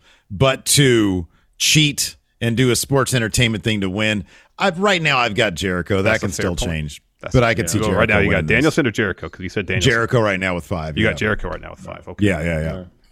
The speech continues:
Speaker 3: Yeah, this one here, I am, I am wavering back and forth about this one. Right now, I'm sitting at Jericho with two.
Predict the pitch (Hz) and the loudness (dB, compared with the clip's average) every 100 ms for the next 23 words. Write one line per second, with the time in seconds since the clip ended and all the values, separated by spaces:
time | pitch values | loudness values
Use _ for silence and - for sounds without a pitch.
0 | - - - 110 107 101 113 127 139 123 | -20 -18 -6 -2 -2 0 -2 0 0 0
1 | 107 123 117 107 107 113 113 107 101 101 | 0 2 2 2 0 -2 -2 -2 -2 -6
2 | 104 104 107 104 95 90 - - _ _ | -6 -2 -2 -2 -4 -6 -10 -18 _ _
3 | _ _ - 110 127 127 117 123 117 113 | _ _ -10 0 2 2 0 -2 0 0
4 | 113 110 107 - 113 107 101 98 95 92 | 0 -2 -6 -4 0 0 -2 -8 -6 -6
5 | - 101 - 98 95 107 113 113 113 110 | -8 -10 -8 -8 -4 -2 -2 0 0 -2
6 | 113 - 123 110 101 - 104 107 113 104 | -4 -2 -2 -2 -6 -2 0 0 0 -2
7 | 95 - - 120 90 82 | -4 -8 -2 0 0 -8